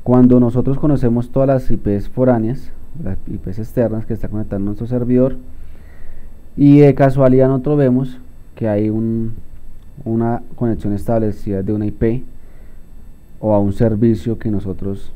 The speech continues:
se supone que no debemos de tener disponibles. En este comando netstat es un comando muy básico, es un comando como, como pueden darse en cuenta, no es un comando demasiado complicado de entender como tal. Seguimos,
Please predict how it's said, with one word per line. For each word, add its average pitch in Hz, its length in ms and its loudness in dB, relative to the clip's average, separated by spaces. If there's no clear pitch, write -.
se - 40 0
supone 98 400 -2
que 104 140 -4
no 95 80 -2
debemos 95 240 -2
de 101 80 0
tener 92 200 -4
disponibles. 123 680 0
En 127 80 2
este 131 160 4
comando 139 360 6
netstat 143 360 4
es 135 100 0
un 143 40 0
comando 147 300 2
muy 147 100 2
básico, 135 500 0
es 120 140 -12
un 123 60 -10
comando 110 400 -6
como, 110 420 -4
como 101 280 -4
pueden 98 260 -4
darse 101 180 -4
en 113 80 -4
cuenta, 104 260 2
no 101 100 -4
es 101 80 -8
un 101 40 -10
comando 104 320 -6
demasiado 101 400 -2
complicado 92 520 -2
de 92 40 -2
entender 98 640 -4
como 92 260 -2
tal. - 200 -4
Seguimos, 151 640 4